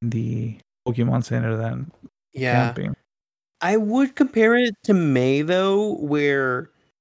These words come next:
Speaker 2: like, everyone in Petalburg City and, and people who, like, follow contests know who she is because of her dad being the gym leader. But
Speaker 1: Okay.
Speaker 2: I, I think no one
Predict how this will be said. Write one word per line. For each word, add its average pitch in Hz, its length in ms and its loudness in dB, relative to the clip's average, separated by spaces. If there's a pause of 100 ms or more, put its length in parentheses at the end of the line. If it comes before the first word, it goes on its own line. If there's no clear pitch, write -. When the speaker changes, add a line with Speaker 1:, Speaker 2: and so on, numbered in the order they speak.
(1500)
Speaker 2:
like, 147 220 -4
everyone 143 380 4
in 139 100 2
Petalburg 131 480 -2
City 127 640 -2
and, 123 380 -4
and 127 160 -4
people 135 260 -4
who, 131 120 -2
like, 117 200 -4
follow 123 240 -2
contests 123 720 -6 (180)
know 131 240 0
who 135 160 -4
she 135 320 -4
is 123 240 -4
because 123 420 -6
of 117 120 -4
her 110 140 -4
dad 110 640 -4
being 120 280 -4
the 110 100 -6
gym 107 400 -8
leader. 175 460 -6 (880)
But 151 240 4
Speaker 1:
Okay. 147 240 2
Speaker 2:
I, 143 160 -2 (260)
I 165 40 -8
think 311 280 0
no 156 420 2
one 196 320 2